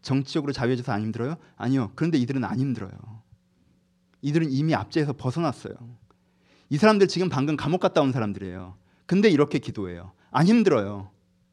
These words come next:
그게 없어야지 힘들지 않을 거라고? 아니에요. 그게 여전히 있지만 이 사람들은 지금 안 힘들어요.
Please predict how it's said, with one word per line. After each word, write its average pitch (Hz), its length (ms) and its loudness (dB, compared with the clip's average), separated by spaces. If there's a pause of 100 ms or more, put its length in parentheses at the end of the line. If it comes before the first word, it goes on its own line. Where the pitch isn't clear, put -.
(1700)
그게 214 440 8
없어야지 226 600 6
힘들지 262 420 4
않을 156 220 6
거라고? 180 320 6
아니에요. 165 520 4 (260)
그게 226 280 6
여전히 160 300 10
있지만 208 260 2
이 147 60 2
사람들은 202 340 4
지금 170 200 0
안 110 220 2
힘들어요. 113 520 0